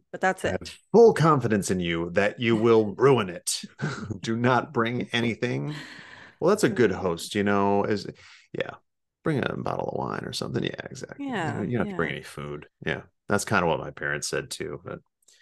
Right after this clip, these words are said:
Speaker 2: so, uh, so that's gonna be fun. Um, I'm sure the next time we see each other, we will each be a couple of pounds heavier.
Speaker 1: For sure.
Speaker 2: And, uh, we will, um, use our increased girth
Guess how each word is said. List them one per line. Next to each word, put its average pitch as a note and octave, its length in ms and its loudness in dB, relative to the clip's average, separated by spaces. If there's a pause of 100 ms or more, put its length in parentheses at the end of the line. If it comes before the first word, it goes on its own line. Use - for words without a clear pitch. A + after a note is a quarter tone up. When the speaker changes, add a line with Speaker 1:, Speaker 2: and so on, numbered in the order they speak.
(380)
Speaker 2:
so, - 200 -10
uh, - 380 -6 (840)
so - 140 -2
that's E3+ 200 2
gonna F3+ 160 -2
be E3+ 80 2
fun. F#2 320 0 (180)
Um, F#2+ 320 2
I'm F#2+ 140 0
sure A#2 220 0
the G2+ 100 0
next G2 180 -2
time G2 200 -2
we F2+ 100 -4
see G#2 160 -4
each G#2 160 -4
other, G#2+ 360 4
we F2 140 -2
will D#2+ 140 -4
each F2+ 200 -8
be D#2+ 100 -2
a D2+ 60 -2
couple D#2 300 -4
of - 80 -12
pounds F2 340 -2
heavier. C#3+ 600 4 (720)
Speaker 1:
For E3 200 -6
sure. - 380 -14 (840)
Speaker 2:
And, F2+ 540 0
uh, E2 420 0
we E2+ 240 -6
will, E2 400 -2
um, D#2 460 -4
use F#2+ 380 0
our F2 340 2
increased F2+ 720 -4
girth C3 500 2